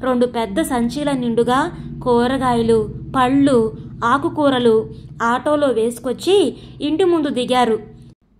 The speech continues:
"ఎప్పుడొచ్చావక్కా? ఏం బావా, మా అక్కనింత లేటుగానా మా ఇంటికి తీసుకురావడం?" అంటూ వేణుతో అంది పెద్ద మరదలు శ్యామల, సంచీలు తల్లి చేతికి అందిస్తూ.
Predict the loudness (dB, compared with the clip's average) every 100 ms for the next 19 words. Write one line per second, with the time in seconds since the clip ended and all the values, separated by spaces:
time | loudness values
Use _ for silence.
0 | -2 0 0 2 0 0 -2 -2 -4 -2
1 | 2 2 0 -4 -18 _ -2 2 4 4
2 | 4 4 4 2 0 -4 -18 _ -2 2
3 | 2 0 0 0 0 0 0 0 2 4
4 | 4 2 0 -2 0 2 2 -2 0 0
5 | 0 0 2 4 2 0 -2 -8 -20 _
6 | _ _ -4 -2 0 0 0 0 -2 -2
7 | 0 0 2 0 -2 -10 _ _ -6 -4
8 | 0 -2 0 -2 -4 -4 -2 0 2 0
9 | -2 -12 _ _ -6 -4 -4 -4 -4 0
10 | 0 0 -6 -14 -4 -2 0 0 0 0
11 | -2 0 2 0 -2 0 -2